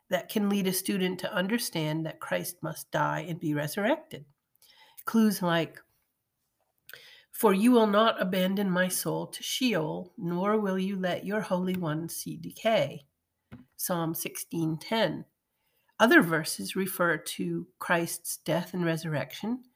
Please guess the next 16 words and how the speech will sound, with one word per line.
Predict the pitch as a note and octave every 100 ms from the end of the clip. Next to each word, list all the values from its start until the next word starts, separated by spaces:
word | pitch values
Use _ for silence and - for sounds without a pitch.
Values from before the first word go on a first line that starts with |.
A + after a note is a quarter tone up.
| _ _ _
Psalm | - - F3+ E3
twenty-two, | D#3+ F#3+ D#3+ C#3+ - B3 C#4 C4 - _ -
Isaiah | E3+ E3 D#3+ E3
fifty-three, | - F3 - - D3 - F#3+ G3 G3 - _ _
ten | - F3+
to | F3
eleven, | F3+ D3 D#3+ F#3+ G#3+ A3+ - _ _ _ _
Daniel | - F3+ F3+ F3
twelve, | E3+ - C#3+ D3+ G3 A3 - _ _ -
two | - E3
to | D#3+
three. | C#3 - D#3+ B3+ - _ _ _ _ _ _ _ _ _ _ -
Now, | D#3 C#3
we | F3 A3 C4 D#4
know | D#4 D#3 C#3+ D3+
in | E3